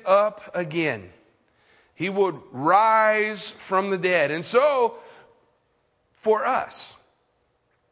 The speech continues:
so many times as believers, folks, we're living in John nineteen, and we forget about John twenty. We're living at the cross, which is a good place,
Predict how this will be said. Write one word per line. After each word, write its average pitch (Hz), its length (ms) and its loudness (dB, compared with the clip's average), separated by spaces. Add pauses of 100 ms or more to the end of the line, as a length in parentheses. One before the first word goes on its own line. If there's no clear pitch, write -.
so 208 260 0
many 247 300 -2
times 190 520 0
as 170 160 -2
believers, 160 640 -4
folks, - 440 -8
we're 185 260 -2
living 165 480 -2 (640)
in 170 420 -2 (160)
John 170 420 0
nineteen, 165 640 -4 (1300)
and 127 140 -12
we 143 100 -6
forget 160 400 -4
about 170 400 -2
John 185 260 -6
twenty. 185 400 -10 (1160)
We're 226 200 2
living 254 280 0
at 240 140 0
the 220 100 0
cross, 262 500 4
which 220 200 -6
is 214 120 0
a 226 60 2
good 262 300 -2
place, 294 580 0